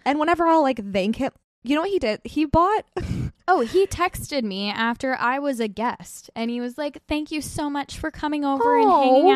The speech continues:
Speaker 2: out with us." I was like, "Thank you
Speaker 1: What a
Speaker 2: for
Speaker 1: little
Speaker 2: having me as a
Speaker 1: gem.
Speaker 2: guest and making dinner."
Speaker 1: Ugh, God,
Speaker 2: It
Speaker 1: I
Speaker 2: was
Speaker 1: love him so much.
Speaker 2: phenomenal.
Speaker 1: He's so special. But he, there were, um, chem-, so he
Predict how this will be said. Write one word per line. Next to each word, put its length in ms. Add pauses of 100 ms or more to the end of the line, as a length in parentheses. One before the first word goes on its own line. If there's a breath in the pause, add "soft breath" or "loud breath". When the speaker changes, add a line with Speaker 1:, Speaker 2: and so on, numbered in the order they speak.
Speaker 2:
out 60
with 200
us." 480 (360 soft breath)
I 60
was 140
like, 220 (140)
"Thank 180
you 40
Speaker 1:
What 80
a 40
Speaker 2:
for 120
Speaker 1:
little 180
Speaker 2:
having 240
me 160
as 220
a 40
Speaker 1:
gem. 100
Speaker 2:
guest 400
and 120
making 360
dinner." 640
Speaker 1:
Ugh, 260
God, 140
Speaker 2:
It 20
Speaker 1:
I 40
Speaker 2:
was 100
Speaker 1:
love 160
him 100
so 220
much. 260
Speaker 2:
phenomenal. 240 (140)
Speaker 1:
He's 180
so 140
special. 520 (200 loud breath)
But 80
he, 500 (880)
there 140
were, 260
um, 380
chem-, 340
so 200
he 360